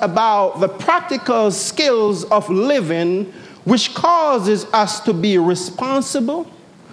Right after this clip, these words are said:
productive, and prosperous. It is truth applied. It deals with many day-to-day issues of life that involves moral choices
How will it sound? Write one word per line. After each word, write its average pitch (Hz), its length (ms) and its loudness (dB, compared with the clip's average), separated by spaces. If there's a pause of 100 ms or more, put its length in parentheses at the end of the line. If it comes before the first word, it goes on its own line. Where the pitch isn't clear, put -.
(280)
productive, 302 1080 0 (1200)
and 214 300 2
prosperous. 180 880 -4 (920)
It 330 180 2
is 262 340 0
truth 247 760 -2 (100)
applied. 214 800 0 (540)
It 196 240 0
deals 311 600 2
with 226 220 2
many 247 360 0
day-to-day 208 880 0
issues 208 640 2
of 208 160 0
life 208 500 0
that 202 280 0
involves 226 760 0
moral 202 680 0 (280)
choices 180 1040 0